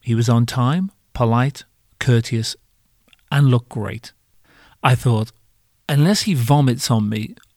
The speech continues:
or takes his penis out and starts playing Willy Banjo, then he's got the job."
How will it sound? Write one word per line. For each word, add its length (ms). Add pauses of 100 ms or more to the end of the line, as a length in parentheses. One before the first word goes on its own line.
(180)
or 140
takes 300
his 140
penis 440
out 120
and 120
starts 360
playing 340
Willy 280
Banjo, 640 (760)
then 140
he's 120
got 200
the 80
job." 320